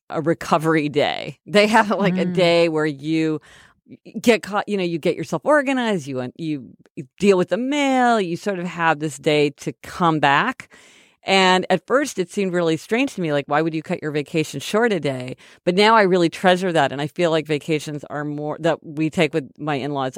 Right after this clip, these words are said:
Speaker 1: are re-, more restful because you're not being slammed the next day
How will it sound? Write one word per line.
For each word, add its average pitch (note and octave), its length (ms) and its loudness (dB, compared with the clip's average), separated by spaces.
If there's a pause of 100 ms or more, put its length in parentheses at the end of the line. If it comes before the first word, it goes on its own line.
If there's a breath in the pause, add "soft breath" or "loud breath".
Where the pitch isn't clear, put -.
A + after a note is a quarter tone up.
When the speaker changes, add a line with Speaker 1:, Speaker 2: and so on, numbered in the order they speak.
(100)
Speaker 1:
are D#3+ 100 0
re-, D3 240 0
more F3 180 0
restful D#3+ 600 2 (340 soft breath)
because D#3+ 800 0 (580)
you're G3 240 0
not F#3+ 200 4
being E3 140 -2
slammed E3+ 760 -2 (300)
the F3 120 -2
next D#3 280 -4
day D3+ 520 0